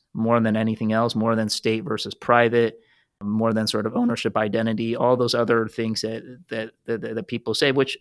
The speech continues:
of course are true, but I think if I had to kind of boil it down to two things, it's sort of like, you know, supply side thinking guides a lot of their, their approaches, and also they're trying to deal with hyper competition at every level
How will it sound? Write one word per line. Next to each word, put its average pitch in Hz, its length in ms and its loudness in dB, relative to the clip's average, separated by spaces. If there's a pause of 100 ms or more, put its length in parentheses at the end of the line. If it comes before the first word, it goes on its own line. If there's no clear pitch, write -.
of - 140 -6
course 156 240 6
are 107 80 -2
true, 127 420 4 (460)
but 120 100 6
I 113 60 6
think 131 180 0
if 123 100 0
I 117 60 6
had 113 240 4
to 110 100 2
kind 110 200 0
of 101 80 -6
boil 117 220 2
it 110 40 2
down 107 160 0
to 107 60 -4
two 120 180 -4
things, 110 340 -2
it's 107 140 -10
sort 107 160 -2
of 104 100 -6
like, 113 320 -6 (800)
you 117 100 -4
know, 104 120 -6
supply 131 400 4
side 127 260 4
thinking 135 480 -2 (260)
guides 113 280 0
a 113 60 2
lot 113 240 2
of 104 120 -4
their, 110 300 -2 (180)
their 113 140 -2
approaches, 117 540 0
and 110 100 0
also 107 640 -2 (260)
they're 107 140 0
trying 123 160 2
to 113 80 0
deal 113 240 2
with 110 320 -2
hyper 127 420 2
competition 117 640 -2
at 110 120 0
every 123 280 0
level 117 580 0